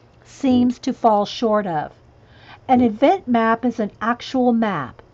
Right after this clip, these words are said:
in that it traces your route through, your route or route, however you want to say it, through a landscape as you encounter it.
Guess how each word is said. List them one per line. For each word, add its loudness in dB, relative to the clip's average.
in 2
that 4
it 0
traces 0
your 2
route 0
through, 2
your 2
route 0
or -6
route, -4
however -6
you -6
want -6
to -20
say -10
it, -14
through 2
a 0
landscape 0
as -2
you 0
encounter -4
it. -8